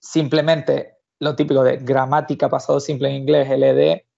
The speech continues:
etcétera, pues que lo trabajen haciendo un cómic ellos sobre un fin de semana en el que puede pasar cualquier cosa porque es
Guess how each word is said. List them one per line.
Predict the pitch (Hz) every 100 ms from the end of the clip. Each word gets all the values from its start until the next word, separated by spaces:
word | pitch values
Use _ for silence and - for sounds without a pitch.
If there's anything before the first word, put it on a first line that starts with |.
| _ _ -
etcétera, | 156 139 151 180 208
pues | 165 190
que | -
lo | 156
trabajen | 143 143 143 170
haciendo | 165 - 160 175
un | 151
cómic | 175 165 160
ellos | 165 196
sobre | - 156
un | 156
fin | - 165
de | 165
semana | 165 156 165 - -
en | 147
el | 135
que | -
puede | 143
pasar | 143 156 175 -
cualquier | 170 147 - -
cosa | 202 -
porque | 185 -
es | 165